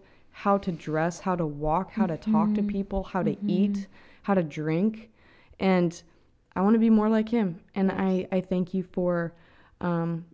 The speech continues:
Speaker 1: the scripture that you've, that you've given us to
Speaker 2: Mm-hmm.
Speaker 1: be able to debunk these sins and to stand up against enemy oppression,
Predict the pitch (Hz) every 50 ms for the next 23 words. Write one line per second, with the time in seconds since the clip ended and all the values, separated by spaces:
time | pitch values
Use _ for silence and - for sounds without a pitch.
0 | _ _ _ 196 165 - - 175 165 170 - 180 170 170 160 - 175 170 165 160
1 | 156 - - - - - 175 160 160 170 165 156 - - 156 160 165 165 170 170
2 | 170 170 - - - - - 170 170 165 165 165 196 196 196 196 190 190 190 190
3 | - 214 202 - - 175 180 185 196 202 202 - 196 170 175 196 208 196 208 180
4 | 180 233 254 240 - - 170 156 151 143 - - - - 165 156 147 143 135 135
5 | - - - _ _ _ _ _ _ - 180 185 180 180 180 170 - - - 175
6 | 175 180 175 180 175 175 - 170 165 165 160 156 156 - - - - 170 165 165
7 | 165 160 156 156 151 - - - 156 143 - - 156 151 151 147